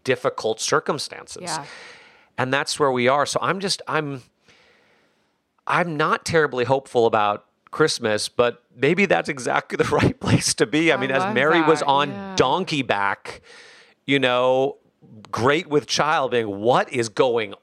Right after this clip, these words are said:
Speaker 1: on? Did I, was I, did I d-, eat something strange for lunch when I thought I saw that
Speaker 2: Right.
Speaker 1: angel show up? Like, this
Speaker 2: Right.
Speaker 1: cannot be the way it's supposed to happen."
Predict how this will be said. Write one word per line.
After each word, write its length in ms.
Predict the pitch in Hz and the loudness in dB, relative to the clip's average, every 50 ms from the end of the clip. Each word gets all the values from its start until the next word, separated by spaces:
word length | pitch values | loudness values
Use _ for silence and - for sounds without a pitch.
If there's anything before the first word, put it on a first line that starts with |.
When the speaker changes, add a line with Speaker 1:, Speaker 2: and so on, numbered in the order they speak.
| _ | _
Speaker 1:
on? 340 | - 147 185 226 175 110 92 | -2 2 2 4 2 2 0
Did 120 | 92 123 135 | 0 0 0
I, 240 | 139 151 185 233 - | 0 0 -2 -4 -4
was 160 | 120 131 127 | -2 -2 0
I, 220 | 139 156 175 190 180 | 2 2 0 0 -2
did 160 | 135 139 160 | -2 0 0
I 140 | 170 170 151 | 0 0 -2
d-, 120 | 113 - - _ - - - - - _ _ - | -4 -8 -14 _ -18 -20 -20 -20 -20 _ _ -4
eat 180 | 151 170 - | -4 -2 0
something 380 | - - - 185 - - 151 139 | 0 0 0 0 0 -2 -2 -2
strange 360 | 120 - - 143 147 151 - | -2 0 0 0 0 -2 -2
for 140 | - - 104 | -2 -2 -2
lunch 420 | 92 87 87 113 180 208 - - | -2 0 0 0 0 0 -2 -4
when 80 | - 107 | -4 -4
I 80 | 101 98 | -6 -4
thought 200 | - - 131 135 | 0 0 2 2
I 100 | 147 147 | 2 0
saw 220 | 147 - 170 151 | 0 0 0 0
that 120 | 151 165 156 | 2 2 0
Speaker 2:
Right. 100 | 156 156 | 0 0
Speaker 1:
angel 260 | 165 160 - 190 - | 0 -2 -2 0 0
show 380 | - - - 190 165 165 - - | 2 2 2 2 2 2 2 2
up? 240 | - - - - - | 2 0 0 -2 -4
Like, 220 | - 131 151 151 - | -4 -2 -2 -2 -2
this 140 | - 170 | -2 -2
Speaker 2:
Right. 100 | 175 180 | 0 2
Speaker 1:
cannot 580 | 175 - 165 160 160 156 175 208 220 - - 117 | 0 0 0 -2 0 0 2 2 0 -2 -4 -2
be 200 | 160 170 180 175 | 0 2 2 4
the 120 | - 156 | 4 2
way 240 | 135 131 156 170 170 | 2 2 2 2 2
it's 160 | 147 - - | 0 0 0
supposed 400 | - 147 - - 170 196 - - - | 0 0 2 2 0 0 -2 -2 -2
to 40 | - | 0
happen." 400 | 120 156 220 214 - - 92 | 0 0 0 -2 -4 -6 -10